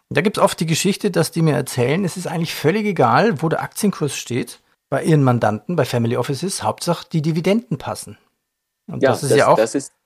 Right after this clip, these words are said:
Speaker 2: das ist, das ist ein guter Punkt und es gibt für die Anleger, das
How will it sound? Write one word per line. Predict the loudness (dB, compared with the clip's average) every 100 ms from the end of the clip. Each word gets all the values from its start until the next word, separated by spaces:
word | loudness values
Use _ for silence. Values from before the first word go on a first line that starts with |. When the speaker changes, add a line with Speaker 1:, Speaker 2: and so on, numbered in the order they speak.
| -20 -10
Speaker 2:
das | -2 0
ist, | 0 0
das | 0 2
ist | 2
ein | 2 0
guter | -2 0
Punkt | 0 -2 -2 -2
und |
es | -4 -2
gibt | -4 -4 _ _
für | -2 0
die | 2
Anleger, | 0 2 4 6 6
das | 6 2 -4